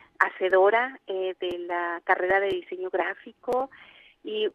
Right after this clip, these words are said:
bueno, pues, también tenemos en el dos mil doce a Katia Paola Ruiz McFarland, eh, egresada de Derecho y que, pues, también ha tenido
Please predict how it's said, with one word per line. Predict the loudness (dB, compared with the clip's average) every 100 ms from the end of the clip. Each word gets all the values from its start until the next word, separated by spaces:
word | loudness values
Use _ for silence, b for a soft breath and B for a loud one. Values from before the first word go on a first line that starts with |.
| 0
bueno, | 2 2 0 -2
pues, | -4 -4
también | -6 -8 -8
tenemos | -6 -6 -6 -8 -8
en | -10
el | -6
dos | -6 -6 -10
mil | -8 2
doce | 4 4 0 -2
a | 0 0
Katia | -2 -4 -6 -8
Paola | -6 -4 -2 -4
Ruiz | -6 -12 -14 -14
McFarland, | -14 _ -6 -6 -6 -8 -10 b b _ -10
eh, | -6 -6 -8 -6
egresada | -2 -2 0 4 6 6
de | 4 0
Derecho | -4 -8 -10 -12 -10
y | -10 -12
que, | -18
pues, | -14 -16 -12
también | -10 -6
ha | -6
tenido | -6 -14 -6 -2 -2